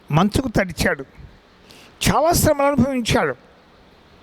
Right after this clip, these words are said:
మామగారు, బావమరుదులు అతన్ని చిన్నచూపు చూచినా అది ఎక్కడ చెల్లించలేదు. కానీ ఇప్పుడేమిటి, "నేను నా ఇంటి వారు నాశనం అయిపోతామంటున్నాడు." ఏమైంది నీ కొంపకి?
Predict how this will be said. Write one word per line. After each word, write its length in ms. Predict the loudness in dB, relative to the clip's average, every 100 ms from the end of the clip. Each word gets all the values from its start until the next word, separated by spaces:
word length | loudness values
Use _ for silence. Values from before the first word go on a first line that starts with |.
| -20 -20 -20 -20 -20 -20 -20 -20 -20 -20 -20 -4
మామగారు, 580 | 0 0 0 0 0 0
బావమరుదులు 640 | 0 0 0 0 0 0 -2
అతన్ని 280 | 0 0 2 0
చిన్నచూపు 540 | 0 0 0 0 0
చూచినా 420 | 0 0 0 -2 -6 -20 -20 -20 -20 -20 -20 _ _ -20 -20 -20 -6 -2
అది 200 | 0 -2
ఎక్కడ 220 | 0 0 2
చెల్లించలేదు. 640 | 0 -2 -2 0 0 -4 -12 -18 -20 -20 -20 -20 -20 -20 -20 -20 -20 -4
కానీ 160 | 0 0
ఇప్పుడేమిటి, 480 | 0 0 0 0
"నేను 320 | 0 2 2 2
నా 140 | 2
ఇంటి 260 | 0 2 4
వారు 200 | 4 4
నాశనం 440 | 4 2 2 2
అయిపోతామంటున్నాడు." 920 | 2 2 0 2 2 0 0 0 -2 -10 _ -20 -20 -20 -20 -20 -20 -20 -4 2
ఏమైంది 400 | 4 4 2 2
నీ 100 | 2
కొంపకి? 580 | 2 2 0 -2 -8